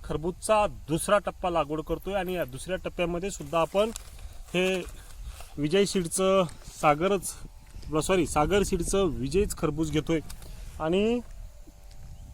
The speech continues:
हे खरबूज लावत असताना, अ, या दुसऱ्या टप्प्यामध्ये पाहू शकता तुम्ही, या प्रकारे आडवी बी त्यामध्ये पडली पाहिजेत आणि ही आडवी बी पडल्यानंतर हिला बस थोडंसं काहीतरी असं प्रेस करायचं आणि ती लागून जातं. घे पारूबाई याच्या चित्रात. तर, अ,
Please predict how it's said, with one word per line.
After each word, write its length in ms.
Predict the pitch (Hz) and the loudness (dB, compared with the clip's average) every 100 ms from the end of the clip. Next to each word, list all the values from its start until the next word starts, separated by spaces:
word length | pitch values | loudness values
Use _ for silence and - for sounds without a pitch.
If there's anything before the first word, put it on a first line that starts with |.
| - - - | -12 -8 -4
हे 60 | 196 | -2
खरबूज 260 | 208 208 | -2 0
लावत 240 | 220 214 214 | 2 2 0
असताना, 340 | 185 214 180 120 - - | -4 -4 -6 -10 -14 -14
अ, 460 | - 160 156 135 | -14 -12 -12 -10
या 60 | 185 | -10
दुसऱ्या 240 | 180 208 | -10 -10
टप्प्यामध्ये 460 | 208 202 214 214 208 | -10 -8 -6 -4 -4
पाहू 260 | 185 208 214 | -4 -4 -6
शकता 220 | 196 185 | -8 -10
तुम्ही, 240 | 185 202 | -10 -6
या 80 | 175 | -6
प्रकारे 340 | 185 196 208 170 - - - - - - | -6 -6 -6 -8 -10 -18 -18 -20 -14 -6
आडवी 240 | 170 208 | -4 -4
बी 120 | 208 | -4
त्यामध्ये 360 | 214 214 214 208 | 0 2 2 0
पडली 280 | 196 196 220 | 0 0 6
पाहिजेत 340 | 226 196 151 | 8 6 2
आणि 240 | - 170 185 | -2 0 0
ही 360 | 180 208 220 - | 2 2 0 0
आडवी 200 | 170 180 | 0 2
बी 100 | 208 | 0
पडल्यानंतर 460 | 202 202 196 202 190 | 0 0 2 0 0
हिला 300 | 165 180 185 | -2 -2 0
बस 200 | 190 180 - | 0 0 -2
थोडंसं 220 | 185 202 | -2 0
काहीतरी 240 | 196 190 | 0 2
असं 160 | 185 196 | 2 2
प्रेस 340 | 190 185 196 | -2 2 2
करायचं 380 | - 202 180 143 139 | 4 4 4 2 -2
आणि 120 | 156 | -4
ती 120 | 175 196 | 0 2
लागून 220 | 196 190 | 2 2
जातं. 200 | 160 143 | 0 -2
घे 180 | 151 185 | -2 -2
पारूबाई 360 | 185 185 196 | -2 -2 -2
याच्या 260 | 180 170 156 | -2 -6 -8
चित्रात. 220 | 165 175 - - - - - - - - - - - - - - - - - - - - - - - - - - - | -4 -4 -6 -12 -14 -16 -16 -16 -18 -18 -20 -20 -20 -20 -20 -20 -20 -20 -20 -20 -20 -20 -20 -20 -20 -20 -20 -20 -10
तर, 280 | 160 165 | -4 -2
अ, 40 | 165 | 0